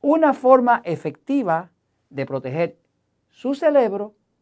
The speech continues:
y capacidad mental. Yo soy Frank Suárez, especialista en obesidad y metabolismo, y quiero compartir con ustedes algo que creo muy útil, porque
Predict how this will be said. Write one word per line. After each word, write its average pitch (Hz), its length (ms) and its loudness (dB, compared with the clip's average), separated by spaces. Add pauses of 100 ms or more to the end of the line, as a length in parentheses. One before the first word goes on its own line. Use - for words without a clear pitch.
(480)
y 143 140 -10
capacidad 127 960 -14
mental. 110 680 -16 (460)
Yo 175 100 -12
soy 190 140 -14
Frank 180 240 -10
Suárez, 104 420 -14 (420)
especialista 190 760 -10
en 196 80 -14
obesidad 147 340 -10
y 156 60 -6
metabolismo, 180 640 -10 (300)
y 214 80 -12
quiero 277 200 2
compartir 269 360 -4
con 240 180 -14
ustedes 190 580 -12 (1120)
algo 185 340 -2
que 147 100 -16
creo 156 280 -4
muy 160 240 -6
útil, 139 340 -8 (520)
porque 214 440 -6